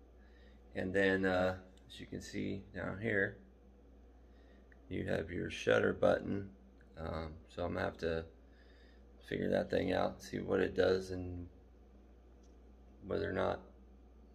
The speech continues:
whether or not I'm gonna use it or not, you know. So, um, pretty cool though. You can see about how, I think it's thirty-six, thirty-six inches.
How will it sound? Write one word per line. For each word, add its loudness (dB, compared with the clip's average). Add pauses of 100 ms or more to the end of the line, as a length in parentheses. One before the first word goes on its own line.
(580)
whether 0
or 0
not 2
I'm 2
gonna 0
use 2
it -2
or -4
not, -6 (260)
you -10
know. -10 (120)
So, -8 (1080)
um, -6 (1200)
pretty -4
cool -2
though. 4 (920)
You -10
can -6
see -6
about 2
how, 0 (460)
I -20
think -2
it's -4
thirty-six, -2 (380)
thirty-six -2
inches. -6